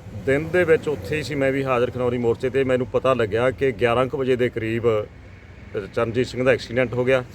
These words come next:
ਤੇ ਉਹਦੇ ਐਕਸੀਡੈਂਟ ਦਾ ਕਾਰਨ ਜਿਹੜਾ ਅਵਾਰਾ ਪਸ਼ੂ ਬਣਿਆ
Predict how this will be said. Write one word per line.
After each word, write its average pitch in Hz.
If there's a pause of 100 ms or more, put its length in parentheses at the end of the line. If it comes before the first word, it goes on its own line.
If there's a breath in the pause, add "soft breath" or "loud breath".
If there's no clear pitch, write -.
(280 loud breath)
ਤੇ 135
ਉਹਦੇ 143
ਐਕਸੀਡੈਂਟ 135
ਦਾ 135
ਕਾਰਨ 120
ਜਿਹੜਾ 123
ਅਵਾਰਾ 107
ਪਸ਼ੂ 95
ਬਣਿਆ 87